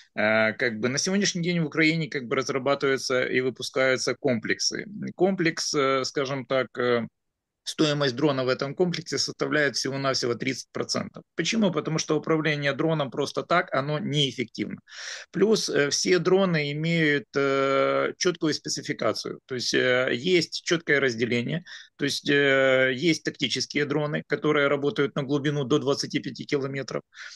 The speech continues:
Есть оперативно-тактические, которые работают на глубину до шестидесяти километров.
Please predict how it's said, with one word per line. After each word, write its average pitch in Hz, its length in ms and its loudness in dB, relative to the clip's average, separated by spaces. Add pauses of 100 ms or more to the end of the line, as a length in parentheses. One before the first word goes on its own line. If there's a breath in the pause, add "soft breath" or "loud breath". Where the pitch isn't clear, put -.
Есть 190 320 2
оперативно-тактические, 131 1160 -2
которые 160 400 0
работают 147 500 0
на 135 100 -6
глубину 139 380 -2
до 131 180 2
шестидесяти - 720 -4
километров. 107 560 -4